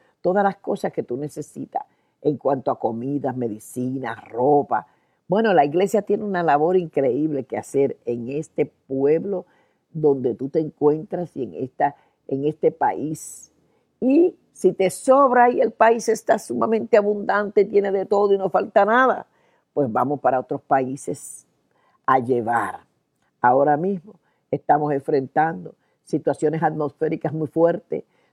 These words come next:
donde nuestra oración está ante el trono de Dios para que Dios tenga misericordia y no permita que estos huracanes en ningún momento pasen por la isla de Puerto Rico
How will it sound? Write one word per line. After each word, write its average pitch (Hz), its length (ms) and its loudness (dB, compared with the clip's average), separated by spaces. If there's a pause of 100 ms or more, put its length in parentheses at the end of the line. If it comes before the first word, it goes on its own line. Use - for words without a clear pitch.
donde 165 640 2 (180)
nuestra 180 540 2
oración 170 580 0
está 151 460 0 (920)
ante 147 400 2
el 139 140 -2
trono 156 340 0
de 151 180 2
Dios 135 340 -2
para 127 220 -2
que 127 140 -6
Dios 131 180 -4
tenga 143 220 -6
misericordia 135 840 -12 (500)
y 175 160 -2
no 185 180 0
permita 196 600 -4
que - 100 -10
estos 185 260 -8
huracanes 139 800 -2
en 135 140 -4
ningún 131 240 -6
momento 143 460 -8
pasen 120 320 -8
por 127 180 -6
la 120 160 -4
isla 120 220 -6
de 117 80 -6
Puerto 113 380 -12
Rico 113 380 -12